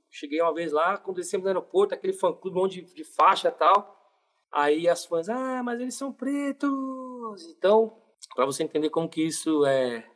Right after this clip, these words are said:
na nossa vi-, viver, né? Viver o que você tá falando aí, de, olha, música de gente feia. E aí, "Ah, Salgado, a gente não vai continuar o projeto, não." Mas eu falei, "Mas o projeto tá lotado."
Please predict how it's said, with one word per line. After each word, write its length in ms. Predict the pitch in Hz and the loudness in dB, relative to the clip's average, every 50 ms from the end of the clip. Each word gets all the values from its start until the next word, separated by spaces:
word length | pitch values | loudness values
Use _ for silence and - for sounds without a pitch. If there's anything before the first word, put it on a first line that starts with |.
| _ _ | _ _
na 100 | 107 127 | -8 -2
nossa 280 | 131 156 151 - 147 | -2 -2 0 0 -2
vi-, 160 | 120 113 147 151 | -2 -2 -8 -2
viver, 440 | 139 190 175 139 131 196 208 196 | 0 0 0 4 6 6 6 6
né? 100 | 180 170 147 | 6 2 2
Viver 300 | 156 190 175 139 175 214 | 2 0 2 4 4 4
o 80 | 208 | 4
que 60 | 214 208 | 4 0
você 140 | 190 - | -8 -6
tá 100 | - - | -4 -6
falando 440 | - - - 151 151 156 156 147 131 | -2 -2 0 0 0 0 -2 -4 -4
aí, 160 | 131 139 139 | -6 -6 -6
de, 140 | 131 120 113 | -8 -10 -10
olha, 280 | 123 147 180 190 - 123 | -10 -8 -8 -8 -10 -8
música 320 | 135 156 156 151 - 151 | -8 -10 -10 -8 -10 -12
de 140 | 139 135 131 _ _ _ _ _ _ _ _ _ _ _ _ _ _ _ | -12 -12 -20 _ _ _ _ _ _ _ _ _ _ _ _ _ _ _
gente 260 | - 143 139 - - | -6 -6 -6 -6 -10
feia. 460 | - - - 156 170 170 151 117 - - _ _ _ _ _ _ _ _ _ _ | -14 -4 0 2 4 4 2 2 0 -6 _ _ _ _ _ _ _ _ _ _
E 120 | - 208 | 4 6
aí, 340 | 208 226 240 247 262 269 - - _ _ _ _ _ _ _ _ _ _ _ _ | 6 6 6 2 -2 -4 -8 -14 _ _ _ _ _ _ _ _ _ _ _ _
"Ah, 280 | - 208 226 226 220 | 2 6 6 6 6
Salgado, 440 | 214 - 220 214 202 202 196 185 190 | 4 2 -2 -2 0 0 -2 -2 -2
a 40 | 190 | -4
gente 220 | 208 220 - - | -6 -6 -6 -6
não 120 | 220 220 202 | -4 -4 -2
vai 180 | 202 214 214 | -2 -2 -2
continuar 400 | 208 - 202 - - 196 202 202 | -2 -6 -8 -8 -6 -2 -2 -2
o 60 | 202 | -2
projeto, 540 | 202 196 190 180 151 165 185 190 190 190 180 | 0 -2 -4 -4 -2 -2 -4 -4 -4 -6 -6
não." 500 | 151 143 151 165 190 196 196 185 170 165 | -4 0 0 2 2 2 2 2 0 0
Mas 120 | 185 208 - | 0 -2 -2
eu 40 | |
falei, 160 | - - 359 330 | -4 -10 -14 -12
"Mas 100 | 320 - | -12 -14
o 60 | - | -8
projeto 280 | _ 190 190 220 220 - | _ -8 -8 -8 -10 -8
tá 100 | - 220 | -6 -6
lotado." 500 | 226 226 220 - 175 185 202 196 190 | -6 -6 -4 -2 0 2 2 0 -2